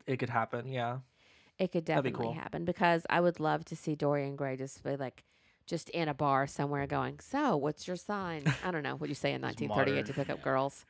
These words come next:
Speaker 1: It would make sense, though. Like, he would get tired of England, and he'd wanna go where all the action is. Like, it would totally make sense.
Speaker 2: He's also got an American accent for some random
Speaker 3: It'd be,
Speaker 2: reason
Speaker 3: it'd be kind
Speaker 2: in
Speaker 3: of
Speaker 2: Penny
Speaker 3: like
Speaker 2: Dreadful.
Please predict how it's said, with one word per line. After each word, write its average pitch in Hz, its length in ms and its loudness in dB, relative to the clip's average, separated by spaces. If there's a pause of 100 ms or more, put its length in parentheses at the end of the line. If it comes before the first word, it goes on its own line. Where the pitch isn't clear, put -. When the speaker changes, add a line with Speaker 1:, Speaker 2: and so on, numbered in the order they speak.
(320)
Speaker 1:
It 254 140 12
would 339 180 12
make 349 200 8
sense, 220 400 8
though. 139 200 10
Like, 147 200 8
he 190 100 4
would 165 160 6
get 147 160 6
tired 151 460 8
of 147 120 2
England, 143 520 4
and 135 120 4
he'd 131 120 2
wanna 135 260 4
go 135 220 6
where 131 180 8
all 139 80 10
the 147 140 4
action 123 400 4
is. 131 280 0
Like, 151 200 2
it 170 40 2
would 185 120 -4
totally 220 240 0
make 117 180 -8
sense. - 320 -8
Speaker 2:
He's 208 160 -2
also 277 240 2
got 175 160 0
an 160 100 -2
American 151 440 0
accent 151 500 -6
for 147 80 -8
some 147 240 -6
random 139 320 -6
Speaker 3:
It'd 160 80 0
be, 131 120 -2
Speaker 2:
reason 143 180 0
Speaker 3:
it'd 135 80 -4
be 170 100 2
kind 202 140 2
Speaker 2:
in 143 60 4
Speaker 3:
of 135 100 -2
Speaker 2:
Penny 190 220 4
Speaker 3:
like 185 120 -2
Speaker 2:
Dreadful. 156 560 6